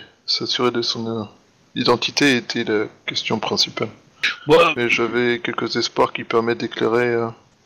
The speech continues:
Speaker 1: les circonstances un peu, enfin, les circonstances de son décès, afin que nous sachions, euh,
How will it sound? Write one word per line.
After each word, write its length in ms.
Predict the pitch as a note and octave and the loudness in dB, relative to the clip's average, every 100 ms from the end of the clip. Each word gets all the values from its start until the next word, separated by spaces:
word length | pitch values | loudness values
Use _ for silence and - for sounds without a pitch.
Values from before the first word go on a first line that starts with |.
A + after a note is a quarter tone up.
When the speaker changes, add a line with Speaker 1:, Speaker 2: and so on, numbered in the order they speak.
| _ _ _ - | _ _ _ -4
Speaker 1:
les 60 | A#2+ | 0
circonstances 720 | - - B2 - B2+ A#2+ - | 0 0 -2 0 0 0 0
un 80 | A#2 | 0
peu, 400 | - A#2 A#2 A#2 - - - _ _ _ _ - - - - - - - _ | 2 0 2 -2 -8 -18 -20 _ _ _ _ -20 -20 -20 -20 -20 -20 -20 _
enfin, 200 | - G2+ - - B2+ | 2 2 0 -8 -2
les 60 | |
circonstances 600 | - - D3 - D3 C#3 | 0 2 2 4 4 4
de 100 | - | 0
son 180 | - C3 | -4 -2
décès, 320 | B2+ - C#3 - - | -2 -2 -4 -8 -12
afin 200 | - A#2+ | -8 -8
que 40 | |
nous 60 | B2 | -6
sachions, 640 | - A#2+ - B2+ B2+ B2 | -2 0 0 -2 0 0
euh, 140 | A#2 | 0